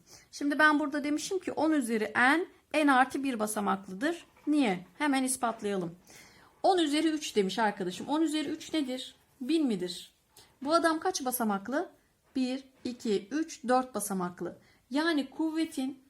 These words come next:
bir fazlası kadar basamak sayısı mı oluyormuş? Evet, buradan dört basamaklı diyorum. Peki şunu da yazsam. Ee,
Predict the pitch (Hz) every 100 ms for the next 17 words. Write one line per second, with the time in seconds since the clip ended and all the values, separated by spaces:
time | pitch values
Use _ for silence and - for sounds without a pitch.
0 | _ _ - 233 320 320 277 277 277 -
1 | 277 269 254 233 240 277 440 - 311 247
2 | - 214 190 175 170 170 175 - - _
3 | _ _ - 262 180 180 - 285 247 254
4 | 240 233 202 190 180 175 190 180 170 -
5 | - - - - - 359 330 359 349 285
6 | 214 214 196 180 - - - - - -
7 | _ 226 220 220 220 226